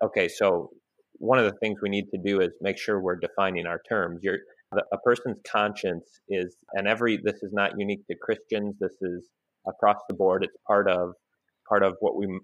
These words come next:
what we might call just kind of general anthropology, that God has created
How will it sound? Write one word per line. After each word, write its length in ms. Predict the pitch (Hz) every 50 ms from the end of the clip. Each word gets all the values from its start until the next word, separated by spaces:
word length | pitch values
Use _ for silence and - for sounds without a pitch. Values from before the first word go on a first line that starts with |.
| _
what 200 | - 104 95 -
we 80 | 98 98
might 220 | 95 95 98 -
call 200 | - - 95 92
just 220 | 90 92 90 - -
kind 140 | 101 92
of 100 | 90 90
general 380 | - 98 98 101 95 95 92 65
anthropology, 1000 | 90 98 95 - - 85 - - - 95 90 90 90 90 92 - 90 87 90 - - _ _ _ _ _ -
that 120 | 95 95 87
God 260 | 101 98 101 101 104 110
has 120 | 107 92 - - -
created 540 | - 104 95 98 104 110 101 110 107 104 98